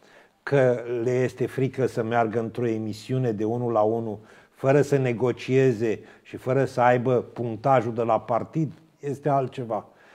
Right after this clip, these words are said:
Dacă îl pui să vorbească despre o temă serioasă, habar n-are. Dacă îl întreb când a citit ultima carte,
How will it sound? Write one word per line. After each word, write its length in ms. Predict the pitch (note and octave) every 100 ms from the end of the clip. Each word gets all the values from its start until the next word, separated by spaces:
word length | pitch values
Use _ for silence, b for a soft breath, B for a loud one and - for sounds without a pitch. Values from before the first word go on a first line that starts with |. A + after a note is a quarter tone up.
| b
Dacă 320 | - A#2 - A#2
îl 80 |
pui 280 | G2 D#3+ F#3
să 140 | F3 C#3+
vorbească 600 | B2 A2+ A2+ B2 A#2+ A2+
despre 300 | G#2+ G#2+ G#2+
o 40 |
temă 340 | - A#2+ A2+ G#2
serioasă, 680 | A#2+ A#2+ D3 C3 C#3 C3 - b b b b _
habar 480 | - A#2+ A#2 C3 A#2
n-are. 440 | A#2+ G#2 F2 E2 b b
Dacă 300 | A#2+ A2+ C3+
îl 60 | A#2
întreb 320 | A2+ C#3+ B2+
când 220 | C3+ B2+
a 80 | A#2+
citit 340 | A#2+ C#3+ C3+
ultima 440 | C#3 - B2 B2 A2
carte, 520 | C#3 C#3 C#3 C#3+